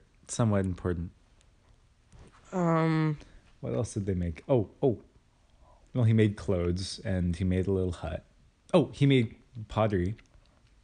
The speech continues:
Speaker 1: by using dirt and mud.
Speaker 2: Yeah, I think that was already a thing, though.
Speaker 1: Yeah, okay.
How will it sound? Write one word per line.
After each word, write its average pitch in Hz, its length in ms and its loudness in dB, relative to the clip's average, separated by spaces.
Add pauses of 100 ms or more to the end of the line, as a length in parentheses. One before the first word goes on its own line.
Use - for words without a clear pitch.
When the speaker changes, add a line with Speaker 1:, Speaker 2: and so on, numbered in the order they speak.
(440)
Speaker 1:
by 95 180 0
using 90 400 0
dirt 90 320 -2 (540)
and 87 180 -2
mud. 85 280 -4 (800)
Speaker 2:
Yeah, 165 300 2
I 156 60 0
think 190 200 2
that 180 120 4
was 165 120 0
already 156 280 0
a 143 60 -2
thing, 147 260 -2
though. 143 200 -4 (420)
Speaker 1:
Yeah, 90 240 -8
okay. - 220 -12